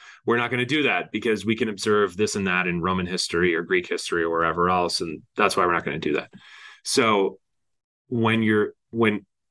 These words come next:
especially for Republicans, when everything is shaped so much in myths, I mean,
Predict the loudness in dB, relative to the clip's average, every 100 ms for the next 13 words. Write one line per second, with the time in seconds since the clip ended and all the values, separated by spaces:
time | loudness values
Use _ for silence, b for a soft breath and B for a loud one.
0 | -8 -8 -2 0 0 0 0 -2 -2 -2
1 | -2 0 0 2 0 -4 -10 -12 -6 -2
2 | -2 -4 -6 0 2 2 0 -2 -10 -12
3 | -6 0 2 0 -2 -2 -2 -2 -4 -2
4 | -4 -4 -4 -2 0 0 -2